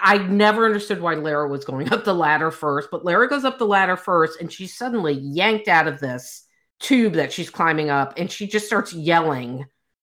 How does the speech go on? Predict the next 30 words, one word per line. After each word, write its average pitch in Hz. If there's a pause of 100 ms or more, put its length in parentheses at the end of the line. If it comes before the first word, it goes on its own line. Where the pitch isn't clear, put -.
(220)
for 190
Rowan 156
to 131
help 151
her. 120
He 269
climbs 180
up, 156
and 143 (340)
lo 233
and 285
behold, 220
who's 208
standing 196
there, 196
because 175
he 170 (100)
just 175
can't 170
let 165
things 156
go? 160
It's 165
the 175
warlord 185 (460)
and 165
some 180
of 160
his 156
cronies 139